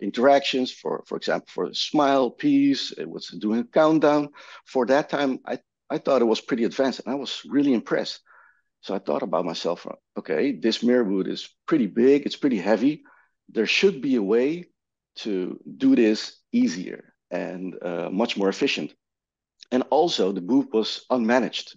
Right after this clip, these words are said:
so there was nobody, uh, attending the booth. So I just went online, and I started, I started researching, and I, and when I start researching, I go for months and months of researching.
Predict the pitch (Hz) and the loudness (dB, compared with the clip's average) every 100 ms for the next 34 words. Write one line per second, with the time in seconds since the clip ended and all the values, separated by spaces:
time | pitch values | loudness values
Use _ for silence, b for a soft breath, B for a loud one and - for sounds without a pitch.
0 | _ - - 98 110 101 135 113 95 98 | _ -10 -6 -6 -4 0 2 2 2 0
1 | 95 B B B B B - 92 92 - | -4 B B B B B -10 -6 -4 -4
2 | 107 123 120 110 95 139 117 - _ b | -4 0 2 0 2 2 2 -2 _ b
3 | b b b - 92 90 87 85 _ - | b b b -8 -4 -2 -4 -8 _ -14
4 | - - 117 120 117 123 127 131 127 131 | -12 -6 0 2 4 4 4 4 2 0
5 | 139 _ 85 85 - 87 98 95 _ 92 | -6 _ -10 -8 -2 0 0 -4 _ -8
6 | 92 92 95 95 92 139 - 113 110 110 | -4 -4 -4 -4 0 0 2 0 0 -4
7 | 101 92 90 90 - - _ _ 85 90 | -4 -4 -2 -4 -6 -12 _ _ -6 -2
8 | 104 104 - 107 110 131 - 107 92 98 | 0 0 0 0 2 0 2 -2 -4 -6
9 | 82 95 98 82 - 92 92 113 113 104 | -6 -2 -2 -2 -6 -8 -6 -4 -4 -4
10 | 92 101 104 101 - 117 107 110 104 107 | -4 -4 -4 -6 -6 -6 -2 -2 -2 -6